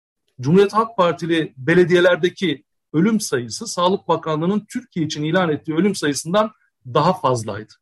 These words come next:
Ama Cumhuriyet Halk Partisi bu raporları yayınlamaya başlayınca Sağlık Bakanlığı'ndaki Türkiye verileri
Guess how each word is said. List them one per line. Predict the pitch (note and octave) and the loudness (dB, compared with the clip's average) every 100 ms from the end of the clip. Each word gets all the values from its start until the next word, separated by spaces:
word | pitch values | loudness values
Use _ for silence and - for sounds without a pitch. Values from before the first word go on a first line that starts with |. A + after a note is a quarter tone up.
| _ _ _ | _ _ _
Ama | - G#3+ F3+ B2+ | 0 2 2 0
Cumhuriyet | E3 G#3+ A3 | 4 4 6
Halk | A#3+ - | 2 4
Partisi | E3 - C#3+ | 0 0 0
bu | |
raporları | G3+ G3+ F3 D3+ | 2 2 2 2
yayınlamaya | E3 F3+ F#3 F3 D3+ | 2 0 -2 -2 -2
başlayınca | F#3+ - G#3+ C#3 A2+ C#3+ A#3 _ _ _ | -4 -4 -4 -4 -2 -2 -4 _ _ _
Sağlık | - - F#3+ A3+ - | -4 0 0 0 0
Bakanlığı'ndaki | D#3 D3+ D3 D#3 D#3+ D#3+ D#3 F3+ D3 - _ | -2 0 -2 0 0 0 0 0 0 -2 _
Türkiye | - G#3 G#3 D3 | -8 -6 -2 0
verileri | B2+ A#2+ B2 F3 G#3+ | 0 0 2 4 2